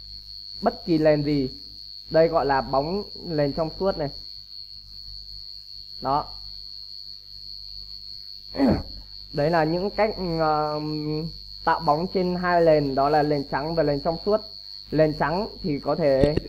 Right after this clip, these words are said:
chỉ tạo được, ờ, giữ lại bóng cho nền trắng mà thôi. Còn nền trong suốt thì khi bạn đặt bóng đó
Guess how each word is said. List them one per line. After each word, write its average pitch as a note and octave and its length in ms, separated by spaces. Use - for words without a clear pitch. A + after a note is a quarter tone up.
chỉ C#3 260
tạo C#3 300
được, D3+ 260
ờ, D3 480
giữ G3 80
lại G3 260
bóng E3+ 400
cho E3+ 380
nền D#3 260
trắng D3+ 200
mà E3 80
thôi. E3 320
Còn D3 160
nền C#3+ 140
trong E3+ 220
suốt A3 200
thì D3 260
khi F3 120
bạn E3 160
đặt D3+ 140
bóng D3 260
đó D3+ 320